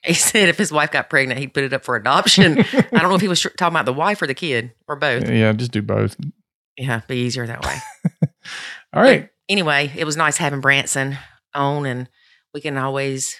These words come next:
Speaker 1: go back and watch it,
Speaker 2: Mm-hmm.
Speaker 1: especially when he talks about how much he loves me.
Speaker 2: Yeah, I know.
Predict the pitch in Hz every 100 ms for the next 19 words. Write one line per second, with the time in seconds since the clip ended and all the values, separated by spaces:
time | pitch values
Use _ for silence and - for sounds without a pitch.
0 | _ 147 139 139 - 139 143 156 - -
1 | - _ _ _ _ 131 135 147 190 196
2 | - - 147 143 139 139 135 - - 151
3 | 147 - 151 151 - 175 _ _ - 113
4 | 101 104 101